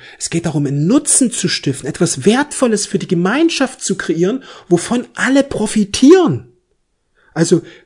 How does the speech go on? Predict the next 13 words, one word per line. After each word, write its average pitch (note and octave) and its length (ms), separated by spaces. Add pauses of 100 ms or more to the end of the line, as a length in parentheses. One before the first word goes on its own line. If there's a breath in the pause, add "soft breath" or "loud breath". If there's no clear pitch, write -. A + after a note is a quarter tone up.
weg C#3 340
vom, F#3 400 (220 loud breath)
ich - 240
muss F3 300
Geld C3+ 300
verdienen G#3+ 520
mit G3 160
meinem F#3+ 300
Job, G3 300
hin A#3 300
zu - 160
diesem G3 280
Bewusstsein, D#3 800